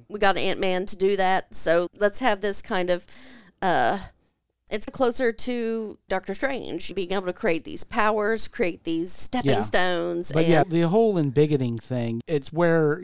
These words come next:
Speaker 2: parts of her get bigger and smaller. And maybe you could have made that work on television, although it's very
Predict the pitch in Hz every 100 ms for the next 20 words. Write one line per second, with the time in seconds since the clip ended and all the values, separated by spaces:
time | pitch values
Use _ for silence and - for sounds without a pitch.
0 | - - 175 - 135 123 120 120 - 110
1 | 113 117 113 - 120 113 117 120 120 120
2 | - - - _ _ _ _ _ _ _
3 | _ _ _ - 240 302 330 233 214 202
4 | 196 170 175 165 165 147 147 147 151 143
5 | 147 147 139 143 147 139 131 135 135 135
6 | 135 - - 160 127 131 143 151